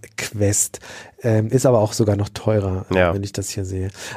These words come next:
Speaker 1: Ähm, zum Preis kann man tatsächlich auch noch sagen, vierhundertneunundvierzig Euro ist jetzt auch nicht, äh, der Schnapper, ne?
Speaker 2: Nee, ein Schnapper ist es nicht. Es ist die,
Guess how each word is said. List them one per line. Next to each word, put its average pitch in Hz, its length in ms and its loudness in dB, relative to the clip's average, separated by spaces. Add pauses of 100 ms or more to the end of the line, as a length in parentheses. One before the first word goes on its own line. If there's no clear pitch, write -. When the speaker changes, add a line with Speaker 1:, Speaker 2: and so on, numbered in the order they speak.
(180)
Speaker 1:
Ähm, 117 380 2
zum 139 160 2
Preis 156 300 2
kann 160 140 2
man 151 100 4
tatsächlich 151 500 2
auch 135 80 4
noch 139 140 2
sagen, 135 320 2
vierhundertneunundvierzig 131 840 0
Euro 139 260 4
ist 131 160 2
jetzt 127 160 2
auch 123 160 2
nicht, 139 360 -2
äh, 127 240 6 (200)
der - 80 4
Schnapper, 101 400 -2
ne? 113 160 -4 (160)
Speaker 2:
Nee, 95 160 4
ein 80 100 -4
Schnapper 120 320 2
ist 120 80 2
es 104 140 -4
nicht. 139 280 2
Es 110 120 2
ist - 400 0
die, 131 420 2